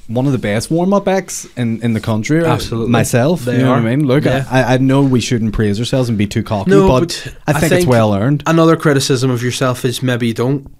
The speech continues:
Speaker 2: have enough self-confidence or
Speaker 1: Maybe I don't.
Speaker 2: praising yourself. So
Speaker 1: Yeah.
Speaker 2: I, I support that. I think you are one
Speaker 1: Thank
Speaker 2: of the
Speaker 1: you.
Speaker 2: greatest.
Speaker 1: Thank you. The, uh, the, and, uh, you'll also see you.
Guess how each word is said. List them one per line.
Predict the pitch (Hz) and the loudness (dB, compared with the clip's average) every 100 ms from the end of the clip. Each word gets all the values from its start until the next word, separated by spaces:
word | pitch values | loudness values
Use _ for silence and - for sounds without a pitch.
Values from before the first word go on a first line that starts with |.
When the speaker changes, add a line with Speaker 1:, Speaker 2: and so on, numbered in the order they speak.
| - | -10
Speaker 2:
have | - 120 | -4 -4
enough | 117 120 - | -2 -6 -6
self-confidence | - 117 - 127 110 139 143 | -4 -4 -4 -6 -2 -4 0
or | 123 | 0
Speaker 1:
Maybe | 117 | 2
I | |
don't. | 104 | 0
Speaker 2:
praising | 123 120 127 | 0 -2 -4
yourself. | 117 139 151 165 | -4 -2 -2 -2
So | - 107 | -2 0
Speaker 1:
Yeah. | 113 139 120 | 0 0 -2
Speaker 2:
I, | 127 | -6
I | |
support | 120 123 - 107 | -6 -8 -10 -6
that. | 131 131 | -2 -2
I | |
think | 127 117 | -4 -8
you | 113 110 | -6 -6
are | 107 110 | -4 -4
one | 117 113 | -4 -2
Speaker 1:
Thank | 104 | 0
Speaker 2:
of | 101 | 0
the | 113 | -2
Speaker 1:
you. | |
Speaker 2:
greatest. | 139 151 - - | -4 -8 -8 -2
Speaker 1:
Thank | 139 117 | -2 0
you. | 202 - | -4 -4
The, | 123 110 | -2 0
uh, | 104 101 | 0 -2
the, | 104 101 101 98 98 95 - | -2 -2 -2 -2 -2 -4 -6
and, | 117 107 107 104 | -4 -2 0 0
uh, | 104 98 101 | 0 0 -2
you'll | 104 117 | -2 -2
also | 104 104 110 | 0 -2 -6
see | - 107 | -6 -4
you. | 98 95 127 | -2 -2 -4